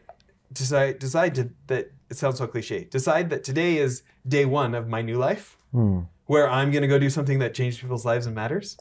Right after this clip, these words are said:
Speaker 2: I love that.
Speaker 1: You know?
Speaker 2: I love that.
Speaker 1: And so I just wanted to highlight, like, yes, you probably, like, you're magnetic, you like people, you understand communication, you understand how to
Speaker 2: Yeah.
Speaker 1: mag-, magnetically attract the crowds, and you could sell mugs or pencils.
Speaker 2: Yeah.
Speaker 1: And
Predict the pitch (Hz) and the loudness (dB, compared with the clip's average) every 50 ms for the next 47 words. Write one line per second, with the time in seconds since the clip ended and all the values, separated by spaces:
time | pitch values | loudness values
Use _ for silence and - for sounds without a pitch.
0 | - - 95 95 92 95 65 71 82 82 - - 139 139 139 160 208 - - _ | -8 -4 -2 -2 -2 -2 -4 -8 -8 -8 -8 -4 -4 -2 -2 -2 -4 -6 -8 _
1 | - 98 107 110 101 - 85 80 76 143 147 151 143 - 170 160 156 143 165 190 | -2 2 2 2 2 2 -2 -4 -2 -2 -2 -2 -2 -2 0 0 2 0 0 -2
2 | - 247 240 226 208 170 170 190 185 147 127 107 - 131 123 123 - - _ _ | -2 -2 -2 0 0 0 0 0 0 0 -2 -2 -4 -4 -4 -4 -6 -10 _ _
3 | _ _ _ _ _ _ _ _ _ _ - 139 180 208 - - - 120 131 139 | _ _ _ _ _ _ _ _ _ _ -2 2 4 4 4 2 0 -2 0 0
4 | 135 139 135 131 139 143 143 139 - _ - 113 127 123 120 120 - - _ _ | 0 0 0 0 0 -2 -4 -6 -10 _ -10 -6 -4 -4 -4 -4 -8 -16 _ _
5 | _ _ _ _ _ _ _ - 123 110 110 110 107 117 151 165 160 160 160 160 | _ _ _ _ _ _ _ -6 -4 -4 -2 -2 -2 0 0 2 2 2 0 -2
6 | - - _ - 123 120 123 131 135 131 - 139 127 131 127 123 117 113 117 113 | -4 -14 _ -8 -4 0 0 0 0 0 -2 -4 -2 -2 -2 -2 -2 -2 -2 -2
7 | 117 120 113 - 131 120 117 - 131 123 120 113 - 123 120 117 120 113 113 110 | -2 -2 -4 -4 -4 -4 -4 -4 -4 -4 -4 -2 0 -2 -2 -2 -4 -6 -6 -4
8 | 107 110 107 - - 127 113 113 113 113 113 110 - - _ - - 117 120 113 | -6 -6 -6 -6 -6 -4 -4 -2 -2 -4 -6 -6 -10 -16 _ -10 -4 -2 0 0
9 | 110 - 113 110 113 113 - - _ - 120 107 107 110 117 113 113 110 123 117 | 0 0 0 0 -2 -4 -6 -12 _ -8 -6 -6 -4 -4 -4 -4 -4 -4 -4 -6
10 | 110 - 120 110 - - 107 - 113 107 110 113 107 110 113 110 107 113 - - | -4 -4 -4 -6 -6 -6 -8 -6 -4 -4 -4 -4 -4 -6 -6 -6 -6 -6 -4 -2
11 | 117 113 110 110 107 104 107 104 - - _ _ - 127 123 120 - 90 95 107 | -2 -2 -2 -4 -6 -6 -8 -8 -10 -12 _ _ -8 -6 -6 -6 -6 -8 -8 -8
12 | - - _ _ _ _ - - - - 104 98 95 92 90 - _ _ _ - | -10 -14 _ _ _ _ -20 -8 -2 2 2 4 4 2 0 -4 _ _ _ -6
13 | 151 160 165 170 165 170 | -2 0 0 0 0 -2